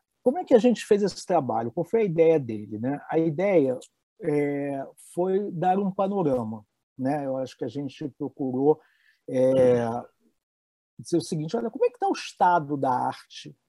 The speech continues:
né, dessa adaptação ou dessa preparação das empresas petrolíferas, né, para atuarem no mercado, numa economia de, de baixo carbono. Eu até prefiro,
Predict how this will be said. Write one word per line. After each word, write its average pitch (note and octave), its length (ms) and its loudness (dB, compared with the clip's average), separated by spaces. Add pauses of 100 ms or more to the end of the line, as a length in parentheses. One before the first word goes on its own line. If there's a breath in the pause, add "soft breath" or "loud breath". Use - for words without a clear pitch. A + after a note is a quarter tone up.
né, C3+ 160 -2
dessa C3+ 560 -4 (340)
adaptação C#3 840 -6
ou B2 360 -4
dessa A#2+ 540 -8 (240 soft breath)
preparação D3 880 0
das B2 240 -4
empresas A#2+ 440 -8
petrolíferas, A#2+ 840 -2
né, C#3+ 220 -8 (480 soft breath)
para D3+ 280 8
atuarem C#3+ 400 0
no D3 100 -6
mercado, C3 760 -4
numa C3+ 460 -2
economia C#3+ 760 -2
de, B2+ 320 -4
de C3 120 -6
baixo B2 400 -6
carbono. B2 500 -8
Eu - 80 -8
até F3+ 200 -4
prefiro, E3+ 480 -2